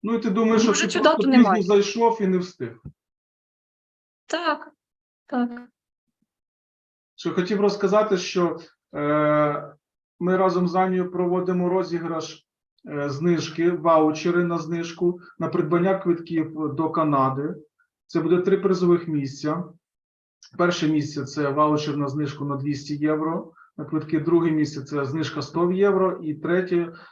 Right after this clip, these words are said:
Speaker 1: місце — це знижка п'ятдесят євро. І повний супровід, е, і купівлі, і перельоти.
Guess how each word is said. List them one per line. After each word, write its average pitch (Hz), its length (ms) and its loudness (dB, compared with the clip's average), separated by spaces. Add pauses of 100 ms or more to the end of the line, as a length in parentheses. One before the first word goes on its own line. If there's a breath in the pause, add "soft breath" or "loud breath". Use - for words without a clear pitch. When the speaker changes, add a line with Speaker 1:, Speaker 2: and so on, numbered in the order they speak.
(160 loud breath)
Speaker 1:
місце — 175 320 -4
це 151 120 -6
знижка 147 340 -4
п'ятдесят 143 580 -4
євро. 123 420 -8
І 185 200 0
повний 185 440 2
супровід, 165 720 0
е, 147 220 -2
і 160 100 -10
купівлі, 175 500 0
і 165 160 -4
перельоти. 131 640 -2